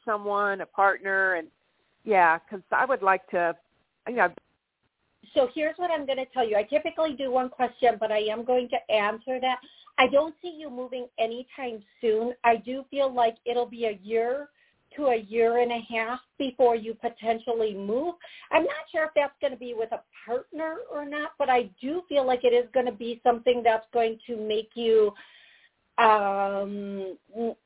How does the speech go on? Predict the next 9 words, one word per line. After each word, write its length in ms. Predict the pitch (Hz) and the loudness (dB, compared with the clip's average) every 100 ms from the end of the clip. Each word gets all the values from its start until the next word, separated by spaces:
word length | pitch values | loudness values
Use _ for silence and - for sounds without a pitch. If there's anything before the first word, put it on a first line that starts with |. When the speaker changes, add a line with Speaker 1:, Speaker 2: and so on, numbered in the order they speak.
| _ - 494 | _ -12 -2
Speaker 2:
there's 240 | 233 294 240 | 4 4 4
gonna 180 | 294 302 | 0 2
be 160 | 311 - | 0 0
something 320 | 277 294 294 | -2 -4 -12
coming 300 | 302 285 269 | -12 -12 -8
in 140 | 254 247 | -10 -8
in 160 | 262 240 | -8 -6
a 60 | 233 | -6
year 760 | 202 214 262 247 220 220 226 | -8 -6 -2 0 -2 -4 -6